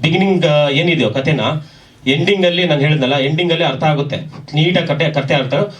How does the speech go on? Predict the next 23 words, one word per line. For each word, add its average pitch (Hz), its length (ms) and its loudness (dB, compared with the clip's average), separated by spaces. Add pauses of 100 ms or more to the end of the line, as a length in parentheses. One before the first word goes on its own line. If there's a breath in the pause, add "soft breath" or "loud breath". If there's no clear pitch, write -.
(200 loud breath)
ಒಂದ್ಸರಿ 202 360 2
ನೋಡಿದ್ರೆ 175 300 2
ಅರ್ಥ 151 160 -2
ಆಗೋದು 156 360 0
ಡೌಟ್ 151 220 2
ಅನ್ಸುತ್ತೆ 131 300 -2
ಸರ್ 110 140 -4
ನನಗೆ. 95 340 -6
ಯಾಕಂದ್ರೆ 156 340 -2
ಸ್ಕ್ರೀನ್ 175 280 0
ಪ್ಲೇ 160 120 2
ತುಂಬಾ 147 260 0 (600)
ವಿಚಿತ್ರವಾಗಿ 143 400 0
ಮಾಡ್ಕೊಂಡಿದ್ದೀನಿ. 107 460 -2
ಅಂದ್ರೆ - 420 -6
ವಿಚಿತ್ರ 165 320 0
ಅಂದ್ರೆ 160 200 2
ಒಂದು 151 160 0
ಫ್ಯಾಮಿಲಿ 170 300 0
ಎಂಟರ್‌ಟೈನ್‌ಮೆಂಟ್, 151 540 0
ಒಂದು 131 280 2
ಮಕ್ಕಳಿಂದ, 143 440 0
ಆ, 127 1120 -2